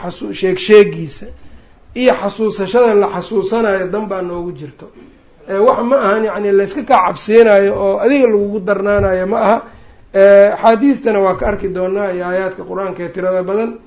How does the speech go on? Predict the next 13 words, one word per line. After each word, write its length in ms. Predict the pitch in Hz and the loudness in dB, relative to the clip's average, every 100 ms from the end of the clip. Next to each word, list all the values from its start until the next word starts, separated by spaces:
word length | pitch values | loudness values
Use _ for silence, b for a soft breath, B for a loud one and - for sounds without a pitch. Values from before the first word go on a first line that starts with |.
| b b _ _ 196 | b b _ _ -2
Ee, 120 | 202 | 0
yididiiladana 720 | 220 240 233 247 285 311 262 | 0 -2 -2 0 4 6 6
in 120 | 233 220 | 4 0
la 80 | |
soo 220 | 202 220 208 | 2 0 2
gaabiyo, 500 | 190 185 185 190 196 | 4 4 6 4 2
qisarul 480 | 247 240 214 202 214 | -2 0 2 2 2
amal. 320 | 226 226 190 190 - - _ _ _ _ _ _ _ _ _ _ _ _ _ - | 2 4 4 0 -8 -20 _ _ _ _ _ _ _ _ _ _ _ _ _ -6
Bani 160 | 190 | -2
aadamka, 440 | 208 233 226 202 208 | 2 2 2 0 -2
yacni, 320 | 185 214 226 | 0 2 4
inuu 200 | 226 214 | 4 4
meel 300 | 208 220 | 2 2